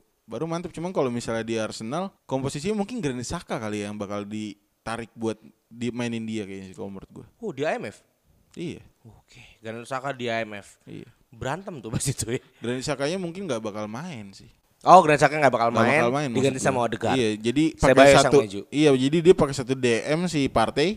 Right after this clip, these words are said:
Speaker 2: Mm-mm.
Speaker 1: Ceballos-nya jadi box to box atau emang gelandang gantung di sana buat
Speaker 2: Hmm.
Speaker 1: nge-backup,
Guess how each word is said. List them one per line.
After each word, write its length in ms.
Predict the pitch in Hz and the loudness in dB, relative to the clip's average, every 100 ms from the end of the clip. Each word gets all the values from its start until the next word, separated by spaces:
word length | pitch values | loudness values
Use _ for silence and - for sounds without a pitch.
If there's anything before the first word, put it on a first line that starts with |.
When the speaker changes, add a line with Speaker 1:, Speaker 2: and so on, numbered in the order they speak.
| - _ | -8 _
Speaker 2:
Mm-mm. 400 | 127 123 110 160 - | -12 -10 -10 -14 -16
Speaker 1:
Ceballos-nya 680 | - 123 123 120 127 123 127 | -6 0 4 6 6 4 0
jadi 280 | 123 120 120 123 123 | 0 2 2 4 2
box 280 | 123 123 113 | 2 2 2
to 100 | 123 | 2
box 220 | 120 123 - - - | 4 4 2 -10 -10
atau 340 | - 117 123 123 | -8 -2 2 2
emang 300 | 120 123 123 | 2 -2 -2
gelandang 400 | 120 120 120 120 | 0 2 2 2
gantung 400 | 120 113 117 120 | 2 2 0 0
di 100 | 117 | 0
sana 380 | 113 110 131 180 | 0 0 0 0
buat 160 | 131 | 0
Speaker 2:
Hmm. 100 | 117 | 0
Speaker 1:
nge-backup, 400 | 107 104 - 147 | 0 -4 -2 -4